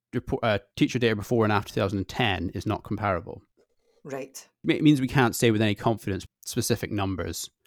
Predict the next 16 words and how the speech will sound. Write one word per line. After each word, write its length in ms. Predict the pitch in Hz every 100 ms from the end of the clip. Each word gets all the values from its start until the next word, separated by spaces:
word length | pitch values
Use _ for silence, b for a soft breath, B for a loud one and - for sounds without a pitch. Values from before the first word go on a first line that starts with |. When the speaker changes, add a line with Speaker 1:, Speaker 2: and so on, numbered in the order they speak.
| _
Speaker 1:
before 300 | - - 107
and 80 | 92
after, 460 | 90 - - - - b b b b _
but 200 | 120 110 _ _ _ _ _ _ _ _ _
there 200 | 120 127
has 200 | 117 147
been 160 | - 123
a 60 | 110
significant 680 | 120 127 - - 107 98 - _ _
decrease 520 | 151 151 - 104 - -
in 380 | 110 101 95 - -
early 180 | 113
learning 360 | 104 101 92 92 - -
and 240 | 95 90
childcare 560 | - 101 92 - 90 82 - -
teachers 640 | 147 - 139 131 - -